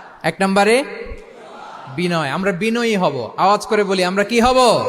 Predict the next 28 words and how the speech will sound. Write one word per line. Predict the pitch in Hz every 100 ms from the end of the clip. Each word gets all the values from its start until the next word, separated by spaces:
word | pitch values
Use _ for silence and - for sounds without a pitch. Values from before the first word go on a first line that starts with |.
| - - - - 233 233 123 123 - - - - - - _
আমরা | 135 147
বিনয়ী | 156 185 180 185 170
হব। | 143 117 110 104 - _ _ _ _ _ _ -
এই | 180
যে | 202
আমরা | 196 196
কোরআন | 196 196 202 180 -
হেফজ | 214 -
করলাম, | - 196 170 120 - - - _ _ _ _ _ _ _ _
এরপরে | 151 156 180
তুমি | 180 185
যদি | 180 180
বুখারী | 170 160 - 196 208 -
হেফজ | 202 -
করো, | 185 147 120 101 - - _ _ _ 156
মুসলিম | 175 202 214 202
হেফজ | 202 202 -
করো, | 185 156 110 - - - _ _ _
এটা | 175 185
তোমার | 208 196
বাহ্যিক | 160 208 160 208 196
জ্ঞান | 202 185
অর্জন | 175 160 160
হয়েছে। | 147 123 -
জ্ঞানের | 131 175 202 165
দুইটা | 202 208
সাইড, | 185 190 139 117
একটা | 147 - 165